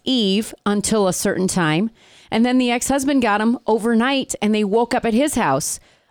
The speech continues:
almost every Christmas. And then I didn't pick 'em up until ten. And that's really hard.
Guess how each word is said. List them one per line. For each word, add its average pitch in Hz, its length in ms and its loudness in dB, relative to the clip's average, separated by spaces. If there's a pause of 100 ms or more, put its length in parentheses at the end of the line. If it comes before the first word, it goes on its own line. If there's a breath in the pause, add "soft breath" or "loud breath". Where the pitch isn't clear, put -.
(120 soft breath)
almost 240 680 2
every 202 320 0
Christmas. - 640 -2 (260 soft breath)
And 240 160 2
then 311 120 2
I 359 80 0
didn't 294 180 0
pick 294 140 0
'em 269 100 2
up 269 120 -2
until 262 260 0
ten. 262 540 0 (440 soft breath)
And 254 120 2
that's 370 200 0
really 254 600 2
hard. 226 560 0